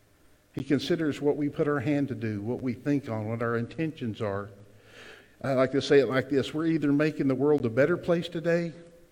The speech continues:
or we're making it worse. You're aiding, abetting, helping one way or the other, making it a better place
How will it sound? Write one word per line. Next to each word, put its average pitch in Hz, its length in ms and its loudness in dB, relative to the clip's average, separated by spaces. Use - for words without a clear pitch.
or 110 120 -4
we're 104 200 -2
making 117 320 -4
it 120 100 -4
worse. 139 500 -8
You're 143 200 0
aiding, 160 440 4
abetting, 143 640 2
helping 151 720 -4
one 127 200 0
way 135 120 0
or 135 80 0
the 135 160 -2
other, 95 320 -8
making 117 260 -6
it 101 120 -8
a 101 40 -8
better 123 220 0
place 143 340 -4